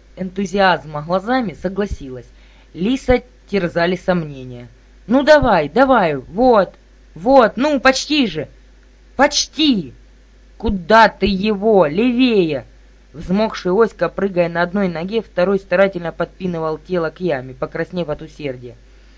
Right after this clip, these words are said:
Я подняла лопату, приготовившись. «Ех!» рявкнул Оська и врезал с разворота. Тело рухнуло в яму. Я мгновенно начала зашвыривать комья земли в яму, старательно закапывая труп. «Помогите!» перепуганно орал лис, пытаясь выбраться из-под тела.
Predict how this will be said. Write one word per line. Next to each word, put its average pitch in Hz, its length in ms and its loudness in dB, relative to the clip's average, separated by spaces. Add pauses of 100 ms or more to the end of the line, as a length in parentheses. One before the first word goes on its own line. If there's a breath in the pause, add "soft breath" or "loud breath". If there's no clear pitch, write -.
(480 soft breath)
Я 220 160 2
подняла 190 440 2
лопату, 220 460 2
приготовившись. 160 840 -6 (100)
«Ех!» 143 760 -4
рявкнул 175 600 -2
Оська 160 300 -6
и 156 80 -4
врезал 170 480 0 (460)
с - 40 -12
разворота. 156 760 -4 (380 soft breath)
Тело 214 240 4
рухнуло 180 400 -2
в 160 60 -10
яму. 139 300 -8
Я 180 160 0
мгновенно 196 480 0
начала 160 360 -8
зашвыривать 160 600 -6
комья 160 300 -8
земли 175 300 -8
в 190 40 -12
яму, 180 300 -2
старательно 160 480 -8
закапывая 151 540 -4
труп. 135 240 -16 (560 soft breath)
«Помогите!» 254 720 2
перепуганно 185 680 0
орал 170 240 2
лис, 170 260 -6
пытаясь 156 440 -6
выбраться 151 420 -8
из-под 151 340 -10
тела. 131 340 -8